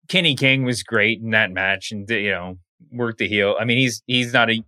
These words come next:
young pup anymore, but I love that a dude like him is still going strong.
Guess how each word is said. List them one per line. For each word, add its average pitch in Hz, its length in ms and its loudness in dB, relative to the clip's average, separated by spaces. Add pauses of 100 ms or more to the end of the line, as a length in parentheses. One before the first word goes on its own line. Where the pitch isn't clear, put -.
(100)
young 127 340 2
pup 127 300 -2
anymore, 98 560 -6
but 123 100 -2
I 120 60 2
love 127 260 2
that 104 140 -4 (160)
a 127 60 -8
dude 113 240 -2
like 104 160 0
him 104 220 -2
is - 260 -8 (160)
still - 240 -2
going 104 320 -6
strong. 85 440 -8